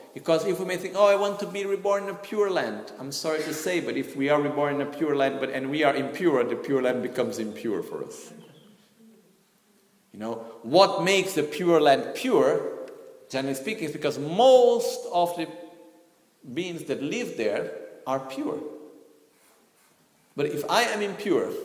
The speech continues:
for me it will be an impure situation. Have you ever experienced a situation where most people are extremely happy about something and we are really upset about it? You know?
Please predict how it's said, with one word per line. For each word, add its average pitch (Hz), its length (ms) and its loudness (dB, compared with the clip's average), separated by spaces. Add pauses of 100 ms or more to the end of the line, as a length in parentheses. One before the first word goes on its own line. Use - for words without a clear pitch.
(1080)
for 185 200 -6
me 202 140 -4
it 196 60 -4
will 190 120 -2
be 190 100 -4
an 190 80 -6
impure 190 300 -4
situation. 220 320 -4 (280)
Have 208 140 4
you 240 60 4
ever 247 160 6
experienced 185 580 0
a 160 40 -2
situation 180 540 -4
where 170 140 -2
most 240 460 2
people 233 220 -6
are 214 40 -2
extremely 240 840 -6
happy 208 340 -2
about 175 300 -2
something 175 480 -8 (340)
and 139 160 -4
we 165 140 4
are 147 80 4
really 160 240 2
upset 135 400 -4
about 139 320 -6
it? 135 160 -14 (2250)
You 160 80 -18
know? 247 260 -8